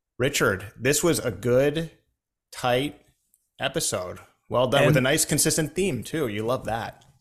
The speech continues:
Speaker 2: I love that. That was, and that was entirely accidental. Let's, let's claim it.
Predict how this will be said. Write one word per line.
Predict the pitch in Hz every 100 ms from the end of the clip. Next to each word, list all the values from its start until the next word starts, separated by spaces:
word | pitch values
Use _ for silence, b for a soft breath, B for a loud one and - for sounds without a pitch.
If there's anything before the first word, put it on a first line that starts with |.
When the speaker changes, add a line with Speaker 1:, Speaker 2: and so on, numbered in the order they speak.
| _ -
Speaker 2:
I | 113 120
love | 120 123
that. | 117 101
That | 113 127
was, | 143 120
and | 131 143
that | 147
was | 156 135 -
entirely | 151 101 120 107 - 139 160 147
accidental. | 143 131 110 127 135 98
Let's, | 98 117 -
let's | 135 123
claim | - 139 147 92
it. | 92